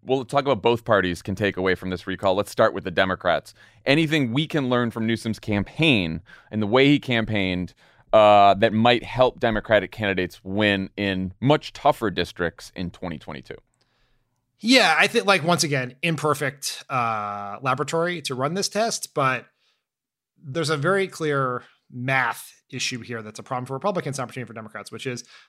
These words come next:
Speaker 2: the majority of Americans are vaccinated. Those vaccinated Americans are quite angry at the unvaccinated people for continuing to make this pandemic a problem in their lives. And so making a direct appeal to vaccinated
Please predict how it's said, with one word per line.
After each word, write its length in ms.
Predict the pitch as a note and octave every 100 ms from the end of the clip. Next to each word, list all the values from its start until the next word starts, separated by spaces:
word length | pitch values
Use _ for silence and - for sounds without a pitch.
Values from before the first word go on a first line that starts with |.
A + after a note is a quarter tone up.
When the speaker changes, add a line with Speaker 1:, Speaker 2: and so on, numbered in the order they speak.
| _
Speaker 2:
the 60 | C#3+
majority 380 | C#3 E3+ F#3
of 80 | F3+
Americans 380 | D#3 D3 D3 C3
are 60 | B2
vaccinated. 560 | G#2+ - G2+ E2+ _ _ _ _ _ _
Those 240 | B2+ G3+ F#3+
vaccinated 500 | G3 F3+ F3+ D#3 C#3
Americans 540 | C3+ D#3 D3 G3 G3
are 120 | - C3+
quite 300 | - D#3 D3+
angry 580 | D#3+ F#3+ C3+ B2 C3 C3 _
at 380 | D3+ C#3 C#3 _ -
the 200 | C3 -
unvaccinated 680 | F#3+ G#3 D3+ B2+ C#3 B2 A#2
people 280 | B2+ C3 B2+
for 440 | - C3 B2 A#2+
continuing 560 | - B2 D3+ D3 C#3 C3
to 100 | C3+
make 180 | B2+ B2+
this 120 | -
pandemic 440 | C3 A#2+ A#2+ A#2
a 60 | A2
problem 340 | - B2 A2+
in 80 | A2+
their 120 | G#2+
lives. 360 | G#2 F#2 - - - - -
And 100 | C3+
so 140 | D3+
making 340 | C#3 D#3+ F3+ C#3+
a 80 |
direct 460 | A#2+ B2+ C3 F3 -
appeal 500 | D#3 E3 D#3 D3 D3
to 500 | C#3+ C#3+ B2+ A#2+ A2+ _ _ _ _
vaccinated 880 | C#3+ F3+ - F#3 F3+ F3 E3+ D#3+